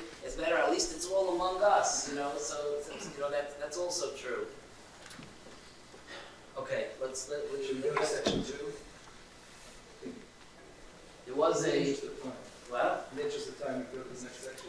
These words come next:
Speaker 1: So you
Speaker 2: It's a subset, really, of the first one. So the second, number two is material necessities versus luxuries, and children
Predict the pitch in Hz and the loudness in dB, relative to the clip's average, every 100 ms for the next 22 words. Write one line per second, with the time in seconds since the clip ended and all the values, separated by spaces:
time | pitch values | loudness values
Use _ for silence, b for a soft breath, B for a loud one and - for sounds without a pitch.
0 | - - 135 - - 175 233 233 226 196 | -12 -8 0 2 4 4 4 2 4 4
1 | 160 151 160 156 - - - 139 - - | 4 4 0 0 0 0 -2 -2 -4 -6
2 | - - - - - - - - 180 190 | -10 -10 -6 -2 0 -2 -6 -2 0 4
3 | 214 208 196 175 151 151 - - - - | 6 6 6 6 6 2 0 -8 -12 -8
4 | 147 - 190 202 208 - - 180 170 - | -6 0 2 4 4 4 2 4 2 2
5 | 156 151 151 151 147 143 127 135 - - | -4 -6 -4 -2 0 -2 0 2 2 -2
6 | - 156 - 131 131 175 170 - | -6 -6 -6 -6 -2 0 0 -2